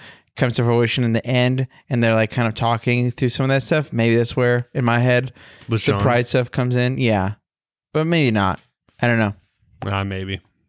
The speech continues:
Speaker 2: I don't know. I,
Speaker 1: Who knows?
Speaker 2: I, I, I feel like it might be alluding to the Pride of,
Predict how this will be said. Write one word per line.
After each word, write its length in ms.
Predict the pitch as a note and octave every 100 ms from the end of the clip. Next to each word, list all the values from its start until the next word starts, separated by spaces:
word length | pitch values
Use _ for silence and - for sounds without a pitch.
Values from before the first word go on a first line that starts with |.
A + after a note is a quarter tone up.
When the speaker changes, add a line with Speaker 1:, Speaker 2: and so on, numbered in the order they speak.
| _ B2+
Speaker 2:
I 140 | G2+
don't 100 | G2+
know. 160 | G2 F#2+ -
I, 180 | G#2+ C#3+
Speaker 1:
Who 80 | A#2
knows? 340 | A2+ A#2 -
Speaker 2:
I, 280 | A#2+ A#2 A#2
I, 120 | G#2+
I 40 | G#2+
feel 240 | - A#2
like 200 | G#2 G2
it 200 | G#2 -
might 200 | G#2 G2+
be 340 | G#2 G2 F#2 F#2+ - _
alluding 320 | G2+ G2+ F#2+ F#2
to 380 | F#2 F#2 F#2 F2+ _ _ _ _ _ -
the 80 |
Pride 340 | G2 G2+ F#2 F2
of, 460 | F2 F2 - -